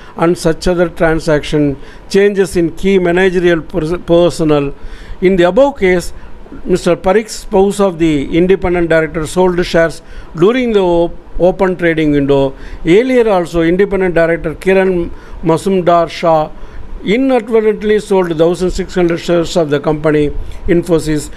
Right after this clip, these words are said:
during the open trading window. This shows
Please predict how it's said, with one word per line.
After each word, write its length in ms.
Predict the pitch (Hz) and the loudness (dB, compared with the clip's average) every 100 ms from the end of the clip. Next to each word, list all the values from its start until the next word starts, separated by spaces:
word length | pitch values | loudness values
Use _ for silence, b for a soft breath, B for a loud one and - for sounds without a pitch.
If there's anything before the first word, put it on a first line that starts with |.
| B B | B B
during 340 | 165 165 165 | 2 4 4
the 260 | 156 151 147 | 2 2 2
open 400 | 156 180 180 175 | 2 0 2 -2
trading 380 | 160 151 151 139 | 0 0 0 0
window. 460 | 135 127 127 123 123 B B B B | 0 2 2 0 -2 B B B B
This 240 | 170 311 | 0 0
shows 520 | - - 165 131 - | 0 0 2 2 -2